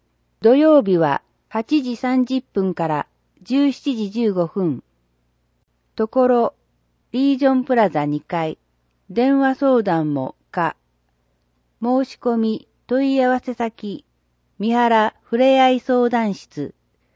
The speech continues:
電話、零八四八六四七二零一。学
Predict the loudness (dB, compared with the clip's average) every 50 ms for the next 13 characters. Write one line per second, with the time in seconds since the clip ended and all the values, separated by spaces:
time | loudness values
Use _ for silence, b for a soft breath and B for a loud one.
0 | _ _ _ _ _ _ _ -2 0 0 0 0 0 0 0 -2 -2 -6 _ _
1 | _ _ _ _ _ _ _ _ _ _ -4 0 2 2 2 2 0 -2 -4 -6
2 | -4 -2 -2 0 0 0 -2 -2 -4 -6 -6 _ -10 -10 -10 -10 -14 _ _ _
3 | _ _ _ _ _ -4 -4 -4 -2 -2 0 2 2 2 2 2 -2 -4 -6 -10
4 | _ _ _ -8 -6 -2 0 0 0 2 2 2 2 2 0 0 0 0 2 2
5 | 2 0 0 -2 -6 _ -10 -8 -8 -8 -12 _ _ _ _ _ _ _ _ _
6 | _ _ _ _ _ _ _ _ _ _ _ _ _ _ _ _ _ _ _ _
7 | _ _ -2 0 0 0